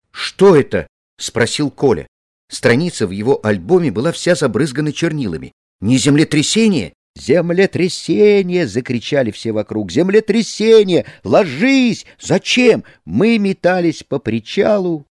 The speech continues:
Вместе с нами бегали пассажиры, которые ждали катер, рыбаки и даже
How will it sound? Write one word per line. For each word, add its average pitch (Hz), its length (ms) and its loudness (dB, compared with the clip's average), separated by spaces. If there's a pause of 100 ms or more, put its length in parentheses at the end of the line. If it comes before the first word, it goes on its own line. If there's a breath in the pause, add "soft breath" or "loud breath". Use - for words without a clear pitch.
(300)
Вместе 175 520 -2
с - 100 -10
нами 190 300 0
бегали 165 340 2
пассажиры, 160 720 0
которые 156 380 0
ждали 151 340 0
катер, 156 600 0
рыбаки 170 640 0
и 123 200 -4
даже 165 500 0